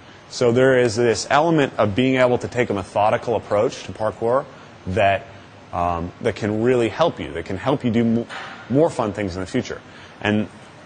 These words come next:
I think that my balance isn't necessarily Levi's balance or Frosty's balance, um, or anybody else's balance. But I want to challenge you guys to just think about how you can balance those two elements in your training. How you can bring a playful element to it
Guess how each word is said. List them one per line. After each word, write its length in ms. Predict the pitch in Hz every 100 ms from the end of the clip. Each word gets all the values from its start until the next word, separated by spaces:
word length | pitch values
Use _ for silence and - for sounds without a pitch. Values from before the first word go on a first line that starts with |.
| - - - - - - - -
I 120 | 120
think 260 | 127 160 131
that 120 | 104
my 260 | 107 117 135
balance 400 | 143 156 160 120
isn't 200 | 113 117
necessarily 540 | 117 113 131 120 110
Levi's 440 | 113 123 131 135
balance 380 | 127 139 147 147
or 60 | 101
Frosty's 520 | - 117 123 147 135
balance, 520 | 147 156 170 - - - - - -
um, 440 | 107 95 92 95 95 - - -
or 120 | 101 110
anybody 280 | 123 120
else's 300 | 120 127 107
balance. 460 | 90 87 71 - - - - -
But 280 | 104 107 - -
I 60 | 101
want 220 | 127 131
to 140 | 120
challenge 380 | 104 135 139 143
you 60 | 120
guys 260 | 101 95
to 120 | - 104
just 200 | 113 -
think 180 | 147
about 280 | 123 107 - - - -
how 180 | - 123
you 140 | 131 123
can 220 | 120 98
balance 340 | 107 113 107
those 160 | 104 -
two 160 | 117
elements 340 | 101 98 90 -
in 40 |
your 80 | 85
training. 260 | - 76 -
How 220 | 117 131
you 160 | 143
can 200 | 135 120
bring 240 | 104 120 113
a 60 |
playful 420 | 98 120 120 127 139
element 340 | 143 156 151
to 160 | -
it 120 | 170